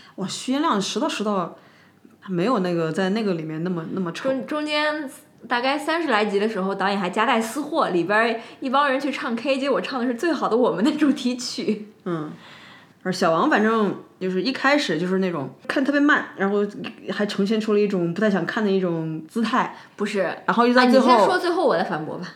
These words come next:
Speaker 1: 啊，<laughs> 然后一直到这个后来就开始又哭又笑，就跟看《最后的我们》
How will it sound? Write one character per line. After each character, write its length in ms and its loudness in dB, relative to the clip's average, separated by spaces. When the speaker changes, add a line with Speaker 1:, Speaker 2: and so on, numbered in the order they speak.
Speaker 1:
啊， 160 6
<laughs> 480 -10
然 80 6
后 80 6
一 140 6
直 80 6
到 160 8
这 120 2
个 120 8
后 160 6
来 120 8
就 120 2
开 180 4
始 220 4
又 120 6
哭 160 2
又 140 6
笑， 420 2
就 80 -2
跟 200 0
看 280 2
《最 80 0
后 140 2
的 80 2
我 100 2
们》 320 0